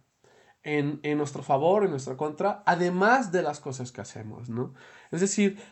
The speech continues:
s-, si haces algo, si haces una acción, pues esa acción que haces juega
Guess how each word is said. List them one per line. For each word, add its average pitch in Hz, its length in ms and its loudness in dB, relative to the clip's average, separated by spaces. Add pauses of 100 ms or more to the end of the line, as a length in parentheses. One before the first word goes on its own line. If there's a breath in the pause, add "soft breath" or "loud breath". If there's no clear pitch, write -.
(220 loud breath)
s-, - 320 -6
si 175 280 4
haces 208 420 6
algo, 170 380 8
si 185 100 -2
haces 190 160 0
una 190 160 2
acción, 160 500 -6 (380)
pues 151 220 -6
esa 247 400 8
acción 190 340 4
que 202 180 2
haces 165 460 0 (260 soft breath)
juega 202 920 8